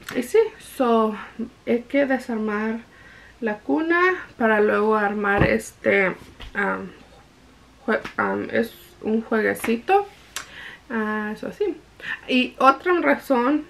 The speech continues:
mayor por la que quiero hacer esto es porque ya quiero que Mateo, am, pues ahorita ya está que quiere caminar, pero quiero que él solito como que se empuje más.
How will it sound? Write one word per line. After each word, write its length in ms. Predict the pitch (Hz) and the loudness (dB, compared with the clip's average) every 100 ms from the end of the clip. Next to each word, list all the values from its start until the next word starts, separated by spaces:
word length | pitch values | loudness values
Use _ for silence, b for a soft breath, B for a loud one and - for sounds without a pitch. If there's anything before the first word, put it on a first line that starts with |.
| - | -6
mayor 800 | 226 226 208 196 202 196 208 262 | 0 2 2 0 2 2 0 -2
por 220 | 220 220 | -2 0
la 140 | 220 | -2
que 160 | 220 202 | -2 -4
quiero 200 | 233 220 | -2 -2
hacer 240 | 226 233 | -2 -2
esto 180 | 226 247 | -2 -4
es 80 | 247 | -6
porque 260 | 233 220 | -6 -2
ya 140 | 220 220 | -2 0
quiero 280 | - 233 247 | 0 0 0
que 100 | 247 | 0
Mateo, 640 | 214 208 214 202 226 233 B B B B - - | -2 -2 0 2 2 -2 B B B B -20 -6
am, 420 | - 196 185 180 - - - - - | -2 2 0 -2 -8 -20 -20 -20 0
pues 220 | 233 277 | 0 4
ahorita 340 | 247 233 - | 4 4 2
ya 140 | 277 262 | 2 2
está 300 | - 240 233 | 2 -2 -2
que 120 | 226 | -4
quiere 280 | - 220 226 | -2 -2 0
caminar, 420 | 220 196 202 220 | 0 0 -2 -2
pero 240 | 220 196 185 | 0 0 -2
quiero 340 | - 208 247 - | 2 2 2 0
que 160 | 208 | 0
él 100 | 202 | 0
solito 500 | 220 240 208 208 220 | -2 -2 -2 -2 -8
como 340 | - 196 180 - | -4 -4 -4 -4
que 220 | 208 190 | -4 -4
se 160 | - | 0
empuje 580 | 190 180 - 240 226 269 | 0 0 -4 -6 -2 0
más. 440 | 233 208 214 277 | 0 0 -2 -4